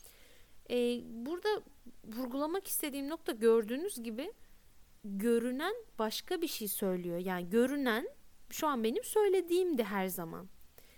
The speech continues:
Fakat zamanla b-, bu düşünce hem beni yormaya başladı hem de isteyip talep etmekle ilgili bir şeyler okuyup düşündükçe dedim ki bu sefer, e,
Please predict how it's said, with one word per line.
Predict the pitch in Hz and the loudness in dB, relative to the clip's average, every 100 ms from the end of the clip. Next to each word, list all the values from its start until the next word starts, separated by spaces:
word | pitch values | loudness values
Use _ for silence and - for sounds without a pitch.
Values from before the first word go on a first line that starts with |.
| - - - - - - - - | -20 -20 -20 -20 -20 -20 -12 -8
Fakat | 440 440 - | -6 -4 -2
zamanla | 311 320 392 415 294 | -2 -2 -2 0 -2
b-, | 240 240 254 247 247 | -4 -8 -10 -8 -4
bu | 359 339 294 | -2 -2 -4
düşünce | 285 - 285 262 302 285 240 | -6 -6 -6 -4 -4 -6 -8
hem | 240 269 330 | -8 -6 -4
beni | 320 285 | -4 -2
yormaya | 269 262 262 285 269 | 0 0 0 -4 -2
başladı | 247 233 - 220 214 226 247 | -2 -2 -4 -4 -4 -6 -6
hem | 330 339 | -6 -6
de | - - | -8 -8
isteyip | 240 - 320 349 - | -4 -2 0 -2 -4
talep | - 262 311 330 | -8 -6 -6 -6
etmekle | 311 262 226 - 220 | -10 -8 -8 -6 -6
ilgili | 214 202 214 214 | -6 -6 -8 -8
bir | |
şeyler | 233 - 240 262 | -8 -8 -4 -4
okuyup | 226 - 233 208 | -4 -6 -8 -8
düşündükçe | - - 247 247 - - 202 240 - - - - - - - - | -10 -8 -6 -6 -8 -8 -6 -6 -10 -20 -20 -20 -20 -20 -20 -8
dedim | 339 392 523 | -4 -2 -2
ki | 262 233 | -4 -4
bu | 427 | -4
sefer, | - 370 220 233 320 - - - - - | -4 -4 -2 -2 -4 -12 -20 -20 -18 -8
e, | 233 220 220 220 | -6 -4 -4 -6